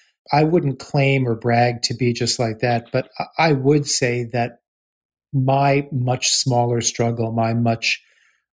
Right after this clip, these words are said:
my much kind of, uh, more endurable injury has become a bridge to other people in a way that, um, has been meaningful to me. I understand, because I've been in this situation,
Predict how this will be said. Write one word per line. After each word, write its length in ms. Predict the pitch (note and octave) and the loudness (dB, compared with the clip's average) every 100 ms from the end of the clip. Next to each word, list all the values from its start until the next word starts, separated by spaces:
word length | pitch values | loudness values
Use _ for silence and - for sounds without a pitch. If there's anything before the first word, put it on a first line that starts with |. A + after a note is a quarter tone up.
| - | -2
my 220 | B2+ B2 | 2 2
much 340 | B2+ B2 - - | 0 -2 -2 -4
kind 260 | - A#2 | -2 -2
of, 220 | A#2 A2 A#2 | -2 -4 -2
uh, 200 | A2 - | -2 -2
more 200 | B2 A#2 | -2 -2
endurable 520 | B2 A#2 A#2 A2+ A#2 | -2 0 0 0 -2
injury 600 | B2 B2 A#2 A2+ G#2 G#2+ - _ - | 0 2 2 0 -4 -8 -12 _ -4
has 380 | - D3 C#3 B2 - | 2 4 2 -2 -6
become 540 | C3+ - D3+ C#3 C#3 C3+ _ _ _ _ | -6 0 2 2 0 -6 _ _ _ _
a 80 | C#3+ | -4
bridge 380 | A#2 C3 A#2+ - | 0 2 0 -2
to 100 | C3+ | -4
other 200 | A2+ G#2+ | -4 -4
people 480 | - G#2+ - - - _ _ - | -6 -8 -10 -16 -20 _ _ -2
in 140 | B2 | 0
a 80 | A2+ | 2
way 300 | A#2 A#2 A2+ | 0 0 0
that, 300 | A2+ G#2+ - B2+ | -2 -2 -6 -6
um, 360 | A2+ A2 A2 _ - | -4 -4 -10 _ -2
has 160 | A#2 | -2
been 180 | - A#2+ | 0 -2
meaningful 480 | A#2 A#2 A2+ - A2+ | 0 0 -2 -4 -8
to 160 | - | -8
me. 260 | A2+ C#3 - _ C#3+ | -10 -10 -18 _ 0
I 140 | D#3 | 2
understand, 800 | E3+ F3 F3+ D3 D3 C3 C3+ C3+ | 2 2 2 2 2 2 2 0
because 400 | C3 - C3 C3 | -4 0 0 0
I've 180 | A#2 B2+ | -2 0
been 160 | B2+ | 0
in 100 | C3 | 0
this 160 | A#2 - | 0 -4
situation, 720 | A2+ - G#2+ G#2+ - G#2+ | -4 -6 -6 -4 -6 -6